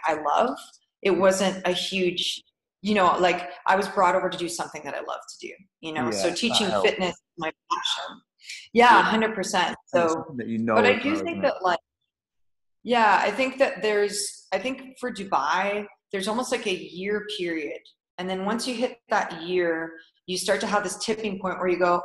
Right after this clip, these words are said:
Speaker 1: "Oh, I feel comfortable here."
Speaker 2: Yeah.
Speaker 1: And I think it's because
Speaker 2: Uh,
Speaker 1: you
Speaker 2: yeah, I
Speaker 1: have
Speaker 2: know what you mean.
Speaker 1: friends.
Speaker 2: It's like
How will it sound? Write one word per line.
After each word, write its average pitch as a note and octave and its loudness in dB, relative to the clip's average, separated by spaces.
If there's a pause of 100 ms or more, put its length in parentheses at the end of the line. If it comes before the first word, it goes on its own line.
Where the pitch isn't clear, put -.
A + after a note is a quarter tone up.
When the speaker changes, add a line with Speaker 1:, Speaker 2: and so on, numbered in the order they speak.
Speaker 1:
"Oh, D#4 0
I E3+ 2
feel G#3 -4
comfortable F#3+ -8
here." - -16 (300)
Speaker 2:
Yeah. A2+ 4
Speaker 1:
And B2 6
I G3 4
think A#3+ 0
it's G3+ -8
because A2+ -6
Speaker 2:
Uh, - -14 (400)
Speaker 1:
you A#2+ 0
Speaker 2:
yeah, A#2+ 6
I - 6
Speaker 1:
have A2+ 2
Speaker 2:
know C#3 4
what D3 0
you B2 -2
mean. F#3 6
Speaker 1:
friends. G3+ -2
Speaker 2:
It's - -4
like A#2+ 0